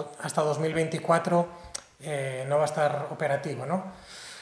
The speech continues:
Se van haciendo cosas poco a poco. Estados Unidos también va poniendo sus propias normas. Eh, pues el otro día Panamá sacó también una regulación para regular las criptomonedas.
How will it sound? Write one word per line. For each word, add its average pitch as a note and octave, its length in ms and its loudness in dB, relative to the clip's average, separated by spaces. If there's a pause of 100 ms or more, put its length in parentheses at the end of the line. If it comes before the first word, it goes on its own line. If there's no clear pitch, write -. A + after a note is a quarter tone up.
Se - 160 -4
van E3+ 140 4
haciendo E3+ 320 2
cosas G3+ 340 4
poco E3 220 0
a D3+ 60 0
poco. G3+ 180 6
Estados D#3 340 0
Unidos D#3+ 260 -2
también D3+ 300 -4
va D3 180 4
poniendo D3 360 -2
sus C#3+ 480 -6
propias C#3+ 400 0
normas. G3 760 8
Eh, C#3 580 0
pues C3 300 -8
el C#3 120 -6
otro C#3+ 200 -6
día D3 540 4 (360)
Panamá C#3+ 420 2
sacó E3 280 -2
también C#3+ 300 -2
una C#3 140 0
regulación C#3+ 680 4
para C#3 420 0
regular C#3 280 0
las C3+ 120 -2
criptomonedas. E3 800 2